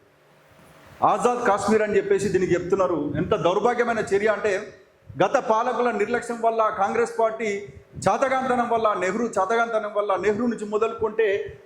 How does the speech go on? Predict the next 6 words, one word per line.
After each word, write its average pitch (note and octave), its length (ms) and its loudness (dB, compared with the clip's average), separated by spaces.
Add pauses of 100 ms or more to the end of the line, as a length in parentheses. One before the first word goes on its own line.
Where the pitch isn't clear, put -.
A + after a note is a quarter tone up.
జరిగిన G3+ 300 2
యుద్ధాల G3+ 380 0
కారణంగా, A#3 540 0
ఆ G3 480 0
యుద్ధాల G#3+ 320 0
వల్ల G3+ 400 0